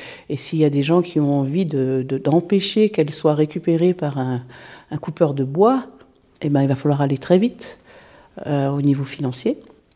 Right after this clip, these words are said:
Donc ça, c'est vraiment un appel aux gens, eh ben, de participer à Forêt en Vie, euh,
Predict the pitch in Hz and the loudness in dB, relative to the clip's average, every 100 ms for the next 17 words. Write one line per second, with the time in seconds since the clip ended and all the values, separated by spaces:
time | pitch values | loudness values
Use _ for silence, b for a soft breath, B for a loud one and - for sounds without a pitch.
0 | _ 160 147 - 185 175 139 143 165 160 | _ -4 -2 0 0 0 0 2 2 2
1 | 143 143 147 147 196 190 147 147 175 190 | 2 2 2 0 2 2 0 -2 0 0
2 | 151 139 139 131 139 - - - - 156 | -2 -4 -6 -4 -8 -10 -14 -16 -16 -10
3 | - 170 147 - 147 151 143 135 160 180 | -2 -2 -2 -6 -4 -2 -4 -6 -4 -4
4 | 151 | -4